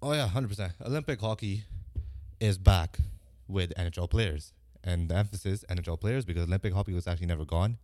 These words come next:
But N H L being back in the Olympics is incredible just because we get to finally see a McDavid versus Matthews. We get to finally, you know, get those bragging rights games back, you know. Um, obviously, one is between us and Greg Wyshynski.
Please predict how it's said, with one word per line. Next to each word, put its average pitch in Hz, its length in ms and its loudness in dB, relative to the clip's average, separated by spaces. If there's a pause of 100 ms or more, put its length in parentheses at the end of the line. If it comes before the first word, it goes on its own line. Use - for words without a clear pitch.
(880)
But 85 120 0
N 139 80 4
H 170 100 0
L 165 100 4
being 135 180 2
back 123 220 2
in 120 60 2
the 107 40 2
Olympics 110 360 0
is 92 120 -4
incredible 113 460 0
just 104 200 0
because 107 300 -4
we 101 140 -8
get 113 140 -10
to 110 80 -12
finally 113 320 -4
see 110 260 -4
a 92 40 0
McDavid 101 640 -2
versus 95 280 0
Matthews. 95 500 -4 (440)
We 101 100 2
get 110 120 2
to 107 80 -2
finally, 113 560 0 (400)
you 95 100 -2
know, 92 300 2 (100)
get 110 160 -4
those 107 140 4
bragging 107 380 2
rights 87 300 -2 (300)
games 92 320 -2
back, 87 360 -2
you 92 80 -2
know. 90 240 0 (500)
Um, 85 360 2 (360)
obviously, 95 440 0
one 90 400 0 (120)
is 90 160 0
between 90 280 -2
us 87 220 0
and 82 280 -4
Greg 82 200 0
Wyshynski. 92 500 -4